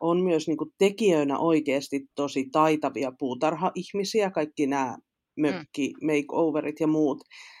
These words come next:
Speaker 1: niin ne on sit niinku, no ensinnäkin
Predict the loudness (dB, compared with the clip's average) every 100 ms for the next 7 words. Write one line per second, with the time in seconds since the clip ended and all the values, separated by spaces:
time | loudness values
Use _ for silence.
0 | _ 0 4 6 4 4 0 -2 _ _
1 | -4 -4 0 -2 -2 -12 -18 -20 _ _
2 | _ -12 -12 _ -20 _ _ _ _ _
3 | 0 4 6 4 2 2 0 0